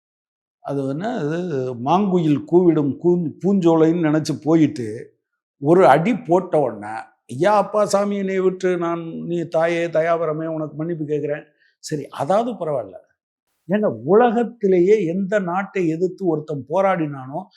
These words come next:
அந்த நாட்டிடம் ஒருத்தன் ஓய்வூதியம் வாங்குறவனை நீங்க என்னங்க சொல்லுவீங்க? சரி, அதாவது அடிக்கு பயந்துட்டாரு, உடம்பு சரியில்லை.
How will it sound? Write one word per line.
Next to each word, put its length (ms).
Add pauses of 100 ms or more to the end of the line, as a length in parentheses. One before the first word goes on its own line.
(180)
அந்த 300
நாட்டிடம் 680
ஒருத்தன் 360
ஓய்வூதியம் 640
வாங்குறவனை 400
நீங்க 200
என்னங்க 260
சொல்லுவீங்க? 420
சரி, 280
அதாவது 460
அடிக்கு 300
பயந்துட்டாரு, 580
உடம்பு 420
சரியில்லை. 460